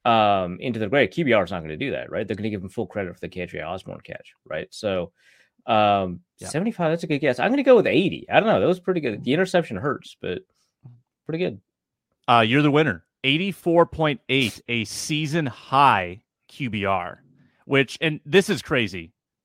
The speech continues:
Speaker 2: The Q B R against Buffalo was thirty-two point six. The
Speaker 1: Yeah, I saw
Speaker 2: Q B R
Speaker 1: that.
Speaker 2: against
Speaker 1: Yeah.
Speaker 2: New England was eighty-four point eight. That's absurd.
Speaker 1: <laughs>
Speaker 2: Um,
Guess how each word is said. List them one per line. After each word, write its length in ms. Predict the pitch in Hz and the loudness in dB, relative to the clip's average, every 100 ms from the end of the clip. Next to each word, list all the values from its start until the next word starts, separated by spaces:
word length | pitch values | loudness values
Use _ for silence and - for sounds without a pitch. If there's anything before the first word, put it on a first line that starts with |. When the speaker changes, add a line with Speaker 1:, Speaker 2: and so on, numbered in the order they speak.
| _ _ - | _ _ -6
Speaker 2:
The 160 | 135 | -6
Q 220 | - 185 | -4 -4
B 140 | 214 196 | 0 4
R 160 | 170 170 | 4 4
against 320 | 151 143 101 | 0 -6 -4
Buffalo 440 | 113 - 147 147 | -6 -2 -2 0
was 160 | 143 - | 0 -4
thirty-two 520 | - 143 151 - 147 | -4 -4 -4 -8 -8
point 320 | - 127 95 | -6 -8 -8
six. 580 | - - 95 - - - _ _ _ _ _ _ _ _ _ _ | -12 -16 -16 -16 -20 -20 _ _ _ _ _ _ _ _ _ _
The 100 | 131 | 6
Speaker 1:
Yeah, 200 | 175 190 | 8 10
I 40 | 160 | 8
saw 40 | |
Speaker 2:
Q 20 | |
B 60 | 160 | 6
R 160 | 165 | 6
Speaker 1:
that. 220 | 151 143 - | 6 4 0
Speaker 2:
against 320 | - 196 - | -2 -2 0
Speaker 1:
Yeah. 200 | 170 - | -2 0
Speaker 2:
New 40 | 190 | -2
England 260 | 175 175 | 0 0
was 160 | 156 143 - | 0 -4 -6
eighty-four 720 | 147 180 190 165 - 165 185 | -6 -6 -6 -10 -6 -2 -2
point 420 | 160 - 180 180 - - | -2 -4 -2 -4 -8 -6
eight. 440 | 156 214 175 - - _ _ - - - | -2 -2 -4 -10 -20 _ _ -20 -20 -2
That's 260 | 139 151 185 | 2 2 0
absurd. 920 | 127 - - - 180 202 165 95 - _ | -4 -8 -12 -4 0 2 0 -4 -10 _
Speaker 1:
<laughs> 40 | 466 440 _ - 392 - | -10 -10 _ -6 -6 2
Speaker 2:
Um, 540 | 139 139 131 127 120 | 4 6 4 2 -4